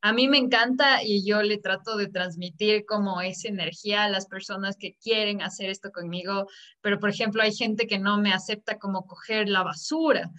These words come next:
Entonces es como que, "Chuta, ¿por qué no haces esto?". Pero luego lo entiendes, o sea, como que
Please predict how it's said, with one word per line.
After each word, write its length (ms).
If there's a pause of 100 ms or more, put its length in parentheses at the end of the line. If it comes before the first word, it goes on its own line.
(360)
Entonces 400
es 140
como 200
que, 140
"Chuta, 320
¿por 140
qué 100
no 100
haces 280
esto?". 340 (480)
Pero 180 (220)
luego 300
lo 100
entiendes, 560
o 80
sea, 260
como 320
que 540